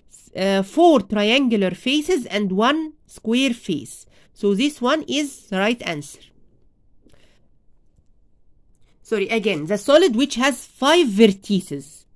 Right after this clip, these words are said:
Vertices, vertex, okay? So the cylinder, the cylinder has no vertices at all, okay? Uh, pyramid, the pyramid, it has, uh, five vertices, uh, one in the apex and four in the,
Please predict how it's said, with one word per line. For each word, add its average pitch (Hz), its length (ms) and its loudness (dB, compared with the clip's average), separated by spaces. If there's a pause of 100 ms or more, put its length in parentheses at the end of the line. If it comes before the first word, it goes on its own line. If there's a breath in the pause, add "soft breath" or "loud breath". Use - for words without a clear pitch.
Vertices, 180 720 -4
vertex, - 580 -4
okay? - 440 -6 (340 loud breath)
So 214 260 2
the 202 140 2
cylinder, 330 600 2
the 214 180 -2
cylinder 311 380 0
has 208 240 0
no 269 200 0
vertices 185 800 -6
at 160 140 -16
all, 123 180 -10 (420)
okay? 233 440 -6 (560 loud breath)
Uh, 208 200 0
pyramid, 359 540 2 (300)
the 190 140 0
pyramid, 311 380 2
it 220 180 -6
has, 285 500 0 (120)
uh, 196 260 0
five 285 320 2
vertices, 196 800 -2 (400 soft breath)
uh, 190 140 -2
one 262 240 2
in 214 220 0
the 202 180 0
apex 294 400 0
and 285 380 0
four 320 360 0 (800 soft breath)
in 214 180 -2
the, 202 120 2